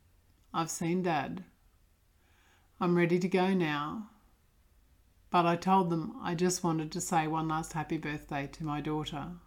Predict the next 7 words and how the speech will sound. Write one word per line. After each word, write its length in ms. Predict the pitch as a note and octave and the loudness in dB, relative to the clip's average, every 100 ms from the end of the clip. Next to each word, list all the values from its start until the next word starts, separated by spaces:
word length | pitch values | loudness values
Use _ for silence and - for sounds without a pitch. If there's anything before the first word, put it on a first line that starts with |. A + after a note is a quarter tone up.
| - - - - - - - - - - - - - - - - - - _ - - - - - | -20 -20 -20 -20 -20 -20 -20 -20 -20 -20 -20 -20 -20 -20 -20 -20 -20 -20 _ -20 -20 -20 -20 -4
My 240 | F3 F3 | 4 4
birthday 680 | F3 F3 E3 - D3+ D3+ D3+ | 6 2 0 -2 -2 0 0
is 200 | D3+ - - | -2 -8 -10
the 100 | D#3 | -10
sixth 320 | - F3+ - | -4 -4 -2
of 120 | F3 | 0
October. 720 | F3 E3+ - D#3 C#3+ C3+ E3 | 0 0 0 0 0 -2 -6